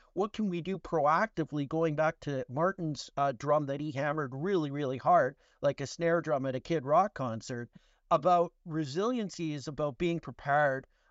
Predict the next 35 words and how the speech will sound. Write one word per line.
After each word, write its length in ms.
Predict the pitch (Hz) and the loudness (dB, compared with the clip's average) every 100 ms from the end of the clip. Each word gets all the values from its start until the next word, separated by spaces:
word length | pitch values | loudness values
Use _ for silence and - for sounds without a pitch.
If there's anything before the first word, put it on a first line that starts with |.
| - | 0
uh, 220 | 143 135 - _ - | 2 2 0 _ -4
and 220 | 151 143 | -2 -2
being 240 | 185 170 156 | 0 0 -2
proactive. 680 | 143 123 147 - - 139 - _ _ _ | -2 0 2 2 -2 -12 -12 _ _ _
So 180 | 180 170 | 0 2
I 100 | 170 | 2
think 240 | 226 208 - | -2 -4 2
that 260 | 165 226 | 4 4
K 240 | - 220 190 | 0 -6 -4
P 220 | 175 165 | -4 -2
I 140 | 156 | 0
should 200 | 156 185 | -2 -6
be 140 | 156 151 | -6 -6
really 320 | 143 156 143 | -4 -4 -4
important. 560 | 131 - 196 185 110 - _ _ - | -6 -2 0 0 -2 -14 _ _ -8
Measuring 560 | 156 214 226 277 294 | 0 2 2 -2 -2
the 140 | 262 233 | -2 -2
amount 340 | 202 202 214 - | 2 2 2 2
of 200 | 180 - | 2 2
phishing 400 | 202 185 214 185 | -6 -6 -6 -4
emails 640 | 180 185 190 190 190 - | -2 0 2 2 0 -2
that 240 | 220 214 | -4 -4
people 320 | 190 180 185 170 | -4 -4 -4 -4
clicked 380 | - 190 - | -2 -4 -2
on, 240 | 226 240 240 - - | 0 0 -2 -10 -6
I 160 | 208 269 | 0 2
don't 200 | 339 277 | 0 0
necessarily 680 | 262 - - 262 247 226 202 | -2 -4 -6 -2 0 -2 -6
think 280 | 220 220 202 | -6 -4 0
that's 220 | 180 - | 0 0
something 440 | 208 - 220 196 | -4 -4 -4 0
that 240 | 185 175 - | 0 0 0
the 140 | 175 - | 0 -2
board 400 | 156 175 190 175 | -4 0 0 2
level 420 | 175 185 226 233 | 2 2 0 -6